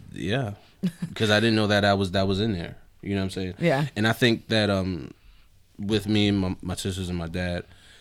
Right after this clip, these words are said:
Speaker 1: our therapy is, like, going through things, like, making mistakes, or, you know what I'm saying, um, <laughs>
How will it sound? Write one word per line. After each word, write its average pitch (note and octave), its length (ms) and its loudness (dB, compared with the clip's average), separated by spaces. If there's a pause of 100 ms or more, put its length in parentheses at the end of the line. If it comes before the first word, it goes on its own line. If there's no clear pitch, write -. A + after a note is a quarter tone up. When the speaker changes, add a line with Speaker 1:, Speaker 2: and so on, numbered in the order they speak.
(520)
Speaker 1:
our A2+ 200 4
therapy A2 580 2
is, F#2 160 -2
like, F2+ 240 -4 (640)
going G#2+ 320 2
through G2 220 -4
things, F2 360 -8
like, E2+ 200 -8 (640)
making G#2 420 2
mistakes, F#2+ 640 -4
or, F2 300 -10 (300)
you G#2 100 0
know G#2 60 2
what - 20 2
I'm F#2 60 -4
saying, F#2 260 -2
um, D#2 320 -10 (920)
<laughs> - 60 -4